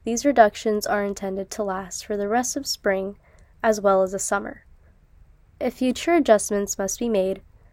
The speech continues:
the M T D will notify the public. M T D General Manager Jerry Estrada stated,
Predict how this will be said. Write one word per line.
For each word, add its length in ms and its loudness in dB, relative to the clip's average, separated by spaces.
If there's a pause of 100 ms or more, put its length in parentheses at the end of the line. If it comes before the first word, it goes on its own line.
(180)
the 100 4
M 160 2
T 200 0
D 180 0
will 160 2
notify 400 0
the 80 -4
public. 580 -6 (1000)
M 160 2
T 200 2
D 200 0
General 400 2
Manager 560 0
Jerry 420 2
Estrada 480 2
stated, 560 -4